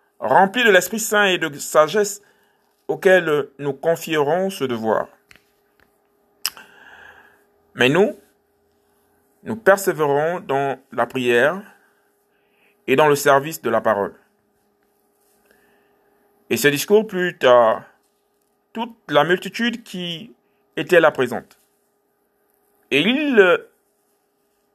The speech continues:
élurent Stéphanos, homme plein de foi et du Saint-Esprit,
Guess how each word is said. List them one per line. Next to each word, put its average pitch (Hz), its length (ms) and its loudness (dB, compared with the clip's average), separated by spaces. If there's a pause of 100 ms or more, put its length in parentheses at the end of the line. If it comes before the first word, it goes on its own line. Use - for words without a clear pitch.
(240)
élurent 262 640 2 (260)
Stéphanos, 190 680 0 (1400)
homme 185 280 4
plein 160 180 0
de 156 100 -6
foi 165 500 4
et 151 100 -6
du 139 80 -12
Saint-Esprit, 123 640 -12